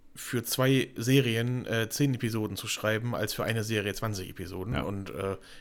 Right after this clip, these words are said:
Speaker 1: dementsprechend brauchen die, äh, ja, also das, der ganze Prozess leidet ein bisschen darunter. Also die Entwicklung ist für den Zuschauer ganz in Ordnung,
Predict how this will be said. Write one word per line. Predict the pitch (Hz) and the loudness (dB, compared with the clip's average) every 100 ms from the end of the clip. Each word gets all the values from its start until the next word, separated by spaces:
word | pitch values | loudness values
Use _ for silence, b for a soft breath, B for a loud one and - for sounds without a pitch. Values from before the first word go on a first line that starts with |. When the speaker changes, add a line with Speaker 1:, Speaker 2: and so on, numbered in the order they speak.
| - | -8
Speaker 1:
dementsprechend | 101 - 107 104 | -6 -4 -4 -4
brauchen | 92 104 104 | -2 -2 0
die, | 98 92 87 | -4 -4 -2
äh, | 98 98 92 b b - - | 0 -2 -4 b b -14 -4
ja, | 92 - | -4 -4
also | - 110 123 - - | -6 -2 -2 -2 0
das, | 131 - - B B B - | 0 0 -6 B B B 0
der | 117 | 2
ganze | 123 - | 2 0
Prozess | - - 117 | -6 -4 -2
leidet | 110 107 110 | 2 2 0
ein | 95 | -2
bisschen | 107 113 | -4 -2
darunter. | 107 107 107 120 | -2 0 2 2
Also | 107 110 | 2 0
die | 117 | -2
Entwicklung | 92 113 135 135 135 135 135 B B B - - - | 0 0 2 4 4 4 0 B B B -16 -16 -8
ist | 120 - | -6 -2
für | 117 | -2
den | 107 | -2
Zuschauer | - 196 185 156 151 143 | 0 0 2 6 6 6
ganz | 123 120 | 4 -2
in | - 107 | -4 -2
Ordnung, | 151 185 - 180 190 202 | 2 2 4 4 4 2